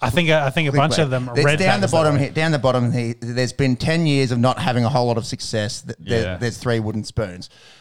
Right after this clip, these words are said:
Speaker 2: So what he's saying there is factual.
Speaker 1: Yeah. Yes.
Speaker 2: That's, he's just, he's just stating facts.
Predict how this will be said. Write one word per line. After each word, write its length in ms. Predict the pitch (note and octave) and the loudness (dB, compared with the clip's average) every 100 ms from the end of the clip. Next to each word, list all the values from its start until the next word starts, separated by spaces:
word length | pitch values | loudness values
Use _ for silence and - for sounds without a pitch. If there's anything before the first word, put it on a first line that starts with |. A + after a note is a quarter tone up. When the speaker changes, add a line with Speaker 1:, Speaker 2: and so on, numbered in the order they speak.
| _ C3+ | _ -16
Speaker 2:
So 520 | G2+ - C3 B2 B2 - - | -8 -2 0 0 -2 -6 -4
what 220 | C#3+ F#3+ | 0 0
he's 100 | C3+ | -2
saying 320 | C#3+ D3+ B2+ | -2 -2 -4
there 160 | G#2+ G2+ | -6 -12
is 80 | |
factual. 580 | - - B2+ - - - - | -10 -8 -8 -10 -20 -20 -8
Speaker 1:
Yeah. 120 | D#3 - D3 - _ | -6 -6 -10 -16 _
Yes. 280 | _ - - _ _ - | _ -20 -20 _ _ -10
Speaker 2:
That's, 300 | B2 - A2 | -8 -8 -6
he's 220 | C3+ B2+ | -4 -2
just, 240 | B2 - - | -4 -6 -2
he's 120 | C3 | -2
just 200 | B2 A2+ | -2 -4
stating 300 | - A2+ G2+ | 0 0 -2
facts. 380 | - A2 F#2 | -4 -6 -6